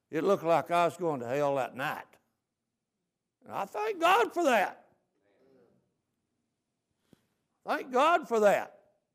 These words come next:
Because I needed it. To me, when I look back,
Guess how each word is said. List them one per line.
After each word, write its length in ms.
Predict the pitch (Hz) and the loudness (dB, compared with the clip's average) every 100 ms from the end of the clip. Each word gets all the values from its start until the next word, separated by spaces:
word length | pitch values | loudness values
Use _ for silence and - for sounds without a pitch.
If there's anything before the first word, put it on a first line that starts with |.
| _ _ _ _ _ _ _ _ _ _ | _ _ _ _ _ _ _ _ _ _
Because 340 | _ 160 170 156 | _ -2 0 0
I 220 | 185 320 | 2 2
needed 460 | 339 320 349 330 233 | 2 2 2 2 -2
it. 200 | 143 - _ _ _ _ _ _ _ _ _ _ _ - | -6 -16 _ _ _ _ _ _ _ _ _ _ _ -4
To 120 | 170 | 0
me, 420 | 233 330 294 254 | 6 6 6 2
when 160 | 185 175 | -2 -2
I 100 | 190 | 0
look 240 | 254 277 | 0 0
back, 300 | 294 294 | -2 0